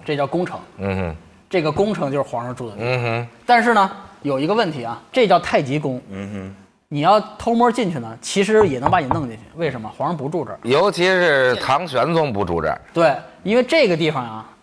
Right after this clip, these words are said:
Speaker 1: 它是位于整个长安城，地势特别低，夏天的时候特别热，又潮湿，暑气又大，所以皇上说：“我都当皇上了，我还住这么烂的地方。”
Speaker 2: 嗯，嗯。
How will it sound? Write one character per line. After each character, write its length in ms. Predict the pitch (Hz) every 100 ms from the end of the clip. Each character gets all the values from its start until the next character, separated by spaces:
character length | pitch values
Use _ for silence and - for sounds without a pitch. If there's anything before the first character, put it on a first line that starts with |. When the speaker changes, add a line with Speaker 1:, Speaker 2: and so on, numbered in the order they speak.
| -
Speaker 1:
它 220 | - 233
是 120 | 262
位 220 | 240 226
于 220 | 151 165 190
整 220 | 175 117
个 120 | 175
长 180 | - 190
安 80 | 202
城， 120 | 185
地 140 | 220
势 100 | 202
特 140 | 202 208
别 100 | 190
低， 280 | 190 202 -
夏 180 | - -
天 200 | - 180
的 60 | 175
时 60 | 160
候 80 |
特 220 | - - 175
别 140 | 110
热， 160 | 127 113
又 220 | 247 185
潮 300 | - - 151
湿， 260 | - 165 165
暑 240 | - 123
气 140 | 123 156
又 100 | 151
大， 220 | - 135
所 160 | 175
以 20 | 175
皇 240 | - 147
上 220 | 190 185
说 260 | 180 196 190 - - - -
：“我 100 | 123
都 80 | 175
当 160 | 208
皇 300 | - 131 123
上 80 | 208
了， 60 | 175
我 80 | 113
还 80 |
住 160 | 135 165
这 80 | 180
么 80 | 139
烂 180 | 139
的 60 | 104
地 100 | 101
方。” 100 | 95
Speaker 2:
嗯， 80 | 95
嗯。 240 | 98 90